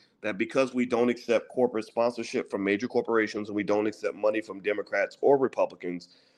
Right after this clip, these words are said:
we're able to have those discussions. So we had a panel during the pandemic, the height of the pandemic,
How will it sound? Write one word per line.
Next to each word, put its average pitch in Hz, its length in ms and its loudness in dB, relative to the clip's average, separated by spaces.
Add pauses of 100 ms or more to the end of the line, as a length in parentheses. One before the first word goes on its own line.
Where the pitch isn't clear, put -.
(140)
we're 127 160 8
able 123 240 6
to 113 60 2
have 113 200 2
those 110 220 0
discussions. - 580 -4
So 113 180 2
we 120 200 2
had 113 120 6
a 92 60 2
panel 113 520 2 (240)
during 127 200 8
the 131 80 4
pandemic, 127 580 2
the 107 120 4
height 120 180 4
of 135 120 2
the 143 60 -2
pandemic, 120 540 0